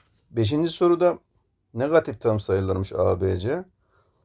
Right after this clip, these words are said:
En çok toplamı ne olur diye soruyor. O zaman en çok olması için işte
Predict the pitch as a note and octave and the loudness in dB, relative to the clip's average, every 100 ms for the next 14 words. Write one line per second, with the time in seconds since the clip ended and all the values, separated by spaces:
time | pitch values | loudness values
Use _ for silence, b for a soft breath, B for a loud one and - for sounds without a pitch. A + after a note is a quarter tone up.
0 | _ _ _ - C3+ B2 - A#2+ - A2 | _ _ _ -8 -4 -4 -4 -4 -4 0
1 | G#2+ A#2 C#3+ C3 A#2 G2+ F#2 F#2+ - F#2+ | 2 2 2 2 2 0 -4 -4 -4 -6
2 | G#2+ G3+ _ _ _ - A2 C3+ C#3+ - | -6 -6 _ _ _ -8 -2 0 -2 -6
3 | _ _ _ _ _ _ _ _ _ _ | _ _ _ _ _ _ _ _ _ _
4 | - C3+ C3 C3 C3 C3+ C3 - A2+ G#2 | -6 -6 -6 -2 0 0 -2 -2 -4 -4
5 | D3 - - _ | -10 -12 -20 _